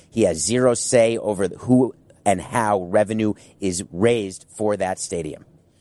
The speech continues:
The only thing he had to do was sell his own tickets and his own season ticket licenses called S S Ls.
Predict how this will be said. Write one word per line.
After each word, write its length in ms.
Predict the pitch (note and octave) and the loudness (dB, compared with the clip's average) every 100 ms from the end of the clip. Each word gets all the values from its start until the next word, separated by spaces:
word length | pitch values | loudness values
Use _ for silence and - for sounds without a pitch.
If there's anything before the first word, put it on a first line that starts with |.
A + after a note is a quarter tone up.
| _ _ _ | _ _ _
The 80 | - | 0
only 200 | A#2 C#3+ | 2 2
thing 200 | - B2 | 0 -4
he 220 | F#2 D3+ | 2 6
had 240 | F3+ C3 F#2+ | 6 4 -2
to 80 | F#2+ | -6
do 360 | F#2 F#2+ F#2+ - - - | 0 2 2 -4 -20 0
was 200 | G2 G2 | 2 2
sell 360 | - - B2+ A#2+ | 2 4 4 2
his 200 | A2 - | -4 0
own 260 | B2 C3+ | 2 2
tickets 500 | C3+ A#2+ A#2 A2+ - - _ - | 0 -4 0 -2 -2 -8 _ -4
and 160 | G2+ | -2
his 120 | G2 - | 0 0
own 300 | B2+ B2+ A2+ | 2 2 0
season 380 | - B2+ A2 A2 | -4 -4 -4 -4
ticket 300 | A#2+ A#2 E2+ | -4 -4 -2
licenses 640 | G2+ G2+ - E2+ E2 C#2 | 0 0 -2 -6 -6 -6
called 240 | - F#2 - | -2 -2 -2
S 240 | G#2+ - - | -6 -4 -2
S 220 | G2 - F2+ | -2 -2 -2
Ls. 420 | D2 C2 - | -4 -4 -6